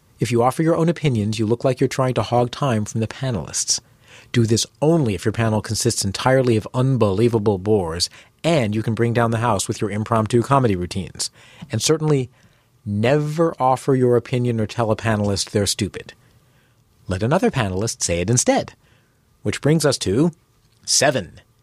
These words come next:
get 'em fighting. Notice where panelists disagree and ask about that. Hearing six people say the same thing? Boring. Watching two people leap over their chairs and try to strangle each other with the microphone cord?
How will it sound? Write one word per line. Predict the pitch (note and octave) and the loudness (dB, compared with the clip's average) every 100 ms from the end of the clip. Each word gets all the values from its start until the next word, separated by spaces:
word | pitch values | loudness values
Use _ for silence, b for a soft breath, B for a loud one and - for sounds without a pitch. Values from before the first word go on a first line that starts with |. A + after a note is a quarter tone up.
| _ _ _ | _ _ _
get | - C3+ | -2 0
'em | D3 | 0
fighting. | B2 - G#2+ A2+ F#2 - - _ _ _ _ _ - | -2 -6 -2 0 -2 -14 -20 _ _ _ _ _ 0
Notice | C#3+ F#3+ A3+ | 2 4 2
where | - | 2
panelists | E3+ - C#3 B2+ B2 - - | 2 0 0 2 0 -2 -4
disagree | A2+ A2+ A#2 G#2+ F2+ D#2+ - b | 2 2 2 0 -4 -8 -18 b
and | b G2+ - | b -10 -2
ask | A#2+ D3 - | 2 2 0
about | A2+ F#2+ G2+ - | -2 0 -2 -2
that. | - F#2 - - - _ _ _ _ _ | -8 -8 -8 -16 -18 _ _ _ _ _
Hearing | - C3+ B2 | -2 0 0
six | - D3+ | 0 -2
people | - E3 F3 | -2 0 0
say | - | 0
the | F3 | 0
same | F3 F#3+ F#3 | 0 0 0
thing? | F3+ G3 G3 G3 - _ _ _ _ | 0 2 2 -2 -6 _ _ _ _
Boring. | B3 B3 B3 B3 F3 F#3 F#3+ F#3+ F#3+ - _ _ _ _ _ - | 0 2 2 2 2 2 0 0 -4 -8 _ _ _ _ _ -6
Watching | F#2+ G#2 | -4 -4
two | G2+ C#3+ | -2 0
people | D3 C#3+ B2 | 0 2 2
leap | A#3+ G#3 | 0 0
over | F3+ D3+ | 0 0
their | C3+ | 0
chairs | A#2+ E3 D3+ B2 | 2 2 2 0
and | B2 | -2
try | C#3+ | -2
to | A2 | -2
strangle | - D#3+ E3+ D3+ | 0 0 0 0
each | B2 | 2
other | D#3+ E3 | 2 2
with | B2 | 0
the | |
microphone | G#2+ A2+ E3+ F3+ G#3 | 0 0 0 0 0
cord? | G3 A#3+ A#3+ A3 | 2 2 2 0